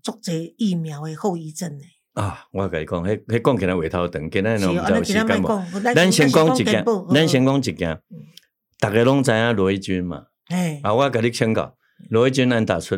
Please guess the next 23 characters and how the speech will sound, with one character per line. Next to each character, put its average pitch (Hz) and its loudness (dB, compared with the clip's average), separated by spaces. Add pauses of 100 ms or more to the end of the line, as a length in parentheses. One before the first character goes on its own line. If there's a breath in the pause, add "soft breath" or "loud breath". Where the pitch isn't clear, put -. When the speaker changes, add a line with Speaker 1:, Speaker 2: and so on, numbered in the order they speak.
Speaker 2:
出 - -6
来， 69 -8 (120)
谁 - 0
人 147 2
出 156 0
一 101 -2
个 98 2
罗 92 4
伊 101 0
军？ 87 -4
Speaker 1:
嗯。 175 -8
Speaker 2:
诶， 95 -4
我 110 2
跟 98 2
你 - 0
讲， 113 2
这 113 2 (180)
正 113 2
讲 104 0
历 80 -4
史 - -6
故 82 -4
事。 71 -16